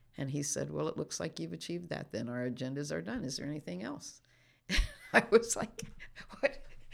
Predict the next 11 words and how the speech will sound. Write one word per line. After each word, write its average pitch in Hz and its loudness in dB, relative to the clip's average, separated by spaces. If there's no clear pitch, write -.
We 240 2
talked - -2
about, 180 -2
we 214 -2
talked 190 -2
about 175 -2
family 180 2
for 170 0
a 156 2
few 156 -2
minutes, 143 0